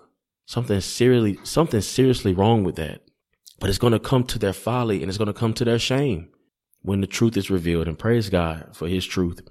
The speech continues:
All truth belongs to God. History belongs to God. Information, knowledge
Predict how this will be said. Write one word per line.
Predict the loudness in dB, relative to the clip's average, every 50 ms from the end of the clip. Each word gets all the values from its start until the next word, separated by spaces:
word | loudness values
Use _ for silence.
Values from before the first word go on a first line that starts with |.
| _ _ _ _ _ _ _ -16 _ -2
All | 0 2 2 2 0
truth | 0 -2 -2 -2 -2 -2 -2 -6 -6 -4
belongs | -2 0 0 0 0 0 -2 -4 -4
to | -6 -2
God. | 0 2 2 2 0 0 -2 -4 -8 -14 -20 -20 -20 -20 _ _ _ _
History | -4 -2 -2 -2 0 0 0 2 2 0 0 -2 -6 -8 _
belongs | -4 -2 0 0 0 0 0 -2 -4
to | -4 -2
God. | 0 2 2 4 4 2 0 0 -2 -6 -14 -18 -18 -20 -20 -20 -20 -20 _ _ _ _ _ _ -8
Information, | -6 -4 -4 -2 0 2 2 2 2 0 0 -2 -2 -4 -6 -6
knowledge | -2 0 0 2 2 2 0 -2 -2 -4 -8 -10